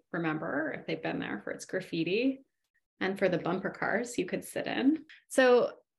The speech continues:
for this, this podcast is about, like, kind of small press politics, publishing practice, community, you know, and beyond small presses too. Um, and so I was thinking,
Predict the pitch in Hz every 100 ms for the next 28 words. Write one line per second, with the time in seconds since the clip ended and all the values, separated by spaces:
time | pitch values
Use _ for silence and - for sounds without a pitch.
0 | _ _ _ _ _ - 247 294 302 -
1 | 262 262 262 254 233 185 - - 170 -
2 | - 269 220 254 254 254 240 226 214 220
3 | 208 208 - 208 208 202 196 190 190 190
4 | 185 - 185 185 180 175 175 - 185 156
5 | 160 170 180 165 160 170 165 165 160 -
6 | 165 156 165 - 175 160 170 - 226 226
7 | 233 196 185 226 247 294 277 240 196 196